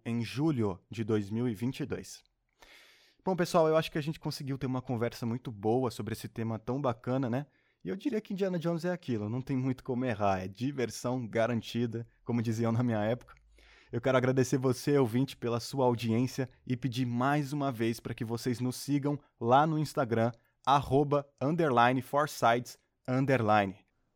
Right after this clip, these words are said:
Lá vocês vão ficar por dentro de tudo que acontece, não só no nosso podcast, mas também no mundo tão amado da sétima arte.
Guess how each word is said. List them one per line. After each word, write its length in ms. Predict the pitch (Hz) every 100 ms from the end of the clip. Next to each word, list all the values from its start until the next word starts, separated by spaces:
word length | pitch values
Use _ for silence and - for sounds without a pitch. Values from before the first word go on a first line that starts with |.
| -
Lá 160 | 151
vocês 280 | 160 165 160
vão 120 | 156
ficar 180 | 151 156
por 200 | 151 185
dentro 360 | 131 117 117 117
de 100 | 117
tudo 240 | 117 147
que 80 | 131
acontece, 560 | 139 135 120 117 113 131
não 260 | 160 196
só 360 | 214 - 147 139
no 80 | 139
nosso 260 | 127 127
podcast, 640 | 131 127 - 120 117 117 - _ _
mas 200 | 131 135
também 440 | 139 127 113 113 113 _ -
no 160 | 127 123
mundo 320 | 117 120 120
tão 300 | 120 151 170
amado 380 | 147 107 101 101
da 120 | 101
sétima 520 | - 113 117 - 110
arte. 500 | 98 82 - - -